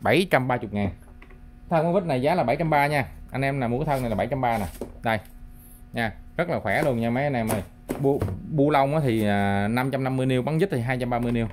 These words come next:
Đó. Hai triệu không trăm chín mươi ngàn thôi. Con này thì mình có, có test rồi. Cả hai dòng này đều động cơ không chống than hết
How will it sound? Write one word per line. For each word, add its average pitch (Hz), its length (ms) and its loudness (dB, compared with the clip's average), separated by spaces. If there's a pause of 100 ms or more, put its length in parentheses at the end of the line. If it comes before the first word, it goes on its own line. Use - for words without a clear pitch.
(120)
Đó. - 140 0 (920)
Hai 135 160 2
triệu 110 160 2
không 131 200 0
trăm 127 180 0
chín 165 100 0
mươi 147 120 0
ngàn 107 180 0
thôi. 113 120 0 (360)
Con 131 100 0
này 127 140 4
thì 117 80 0
mình 110 140 0
có, 123 100 2
có 143 80 -4
test 160 180 0
rồi. 127 120 0 (680)
Cả 139 100 0
hai 151 180 2
dòng 131 140 4
này 123 80 4
đều 117 120 4
động 127 160 2
cơ 147 120 2
không 139 160 0
chống 143 100 -2
than 151 180 2
hết 165 140 4